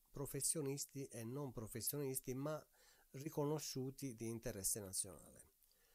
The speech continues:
sempre a porte chiuse. In pratica gli atleti regionali, provinciali resteranno a guardare.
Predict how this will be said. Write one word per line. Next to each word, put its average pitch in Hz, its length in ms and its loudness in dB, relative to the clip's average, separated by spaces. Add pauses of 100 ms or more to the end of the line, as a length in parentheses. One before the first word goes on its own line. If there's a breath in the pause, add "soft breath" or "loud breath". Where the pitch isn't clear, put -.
(500 soft breath)
sempre 143 500 4
a 139 40 6
porte 139 300 0
chiuse. 131 400 0 (920 soft breath)
In 156 140 0
pratica 110 720 2
gli 110 140 -2
atleti 110 480 -2
regionali, 95 800 -2
provinciali 95 800 -4
resteranno 139 560 6
a 127 40 0
guardare. 110 720 0